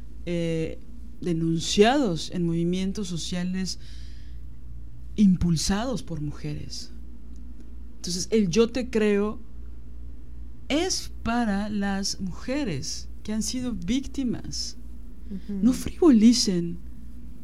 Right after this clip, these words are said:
Speaker 1: porque frivolizar no es frivolizar con una palabra o con una frase, es toda una postura.
Speaker 2: Ujú.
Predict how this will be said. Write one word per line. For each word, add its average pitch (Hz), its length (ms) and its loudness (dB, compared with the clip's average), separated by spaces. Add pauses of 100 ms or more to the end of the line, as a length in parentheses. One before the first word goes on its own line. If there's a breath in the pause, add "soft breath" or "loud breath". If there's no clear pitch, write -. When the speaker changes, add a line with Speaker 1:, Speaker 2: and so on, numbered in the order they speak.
(500)
Speaker 1:
porque 208 460 4
frivolizar 214 760 6 (260 loud breath)
no 240 80 10
es 254 100 6
frivolizar 254 600 6
con 220 120 4
una 220 220 8
palabra 175 500 2
o 156 100 0
con 170 140 0
una 202 220 6
frase, 170 500 -2 (280 loud breath)
es 214 160 -4
toda 277 160 0
una 285 240 4
postura. 202 680 -2 (400)
Speaker 2:
Ujú. 190 460 -6